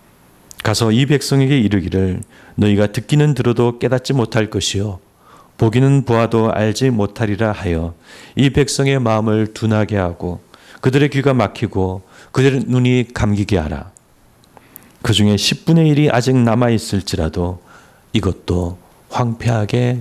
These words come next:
되리라. 유다 백성들은 우시아 왕의 북 강병과 태평성대 속에 타락하고 있었습니다. 그들은 하나님을 잊어버렸습니다. 그러므로 이사야 선지자는 이 말씀을 통해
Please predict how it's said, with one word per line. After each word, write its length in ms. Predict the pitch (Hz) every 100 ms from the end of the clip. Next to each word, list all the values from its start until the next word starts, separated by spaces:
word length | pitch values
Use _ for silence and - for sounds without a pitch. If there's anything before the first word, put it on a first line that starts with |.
| -
되리라. 400 | 87 76 - - - - - - - - - - - - - - - - - - - - - - -
유다 200 | 131 170
백성들은 640 | 139 - 127 117 120 120
우시아 380 | 120 131 156 156
왕의 400 | 131 131 131 -
북 380 | 120 127 - -
강병과 800 | 101 101 104 104 101 104 98 -
태평성대 640 | - - 143 120 107 104
속에 300 | 92 107 98
타락하고 540 | - - 139 - 127 123
있었습니다. 720 | - 95 - 85 78 - - _ _ _ - - - - -
그들은 540 | 135 147 151 139 131
하나님을 640 | 123 135 139 127 123 120 120
잊어버렸습니다. 920 | 120 107 98 - 92 85 82 76 87 _ _ _ _ _ _ _ _ _ _ - -
그러므로 360 | 113 110 113
이사야 360 | 110 104 117 110
선지자는 580 | - 113 101 107 107 98
이 160 | 135
말씀을 480 | 151 127 123 - 127
통해 480 | 117 113 92 90